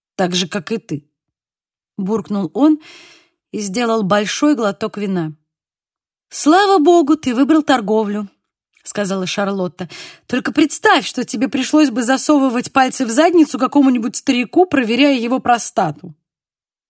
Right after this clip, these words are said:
Фредди рассмеялся так, что вино брызнуло у него из носа. «Интеллигентный человек, который становится врачом»,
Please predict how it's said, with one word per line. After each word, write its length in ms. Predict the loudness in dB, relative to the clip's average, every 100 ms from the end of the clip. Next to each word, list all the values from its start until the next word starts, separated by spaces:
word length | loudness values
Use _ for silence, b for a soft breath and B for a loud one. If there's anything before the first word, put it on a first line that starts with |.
| _ _ _ _ _ _ _
Фредди 380 | 0 2 4 4
рассмеялся 640 | 4 4 6 6 2 -2
так, 240 | 2 2 2
что 220 | -2 -2
вино 300 | 2 4 4
брызнуло 500 | 2 -4 -4 -6 -4
у 60 |
него 260 | -4 -4 -4
из 160 | -4 -4
носа. 420 | -4 -6 -10 -18 _ _ _ _ _ _ _ _ _ _ _ _ _ _ -4
«Интеллигентный 800 | -2 0 0 4 4 4 2 -2
человек, 680 | -2 2 2 2 0 -2 -4
который 360 | -8 -4 -6
становится 720 | -4 -4 0 0 0 -2 -4
врачом», 680 | 0 -2 -2 0 2 2 -2